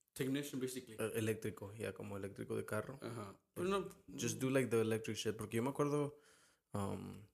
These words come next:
Speaker 2: conocí a un vato que, que era, um, que trabajaba en el body, y no que son los que hacen los bodies y los pintan, y, y como dices tú, es mucha ensuciada.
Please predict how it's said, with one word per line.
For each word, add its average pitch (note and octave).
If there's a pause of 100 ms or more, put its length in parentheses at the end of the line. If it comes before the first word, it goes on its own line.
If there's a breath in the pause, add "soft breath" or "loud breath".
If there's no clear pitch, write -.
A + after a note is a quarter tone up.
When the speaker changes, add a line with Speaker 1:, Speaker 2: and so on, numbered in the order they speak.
Speaker 2:
conocí A2
a A#2
un B2+
vato B2+
que, G#2
que -
era, G#2+
um, G2 (300)
que A#2
trabajaba G#2
en A#2+
el A2
body, G2 (540)
y A#2+
no G#2
que G2
son G#2
los G#2
que G2+
hacen G#2
los G2+
bodies G2+
y G#2
los F#2+
pintan, G#2
y, F#2 (100)
y F2
como F#2
dices F#2
tú, G2
es F#2
mucha F#2
ensuciada. G2+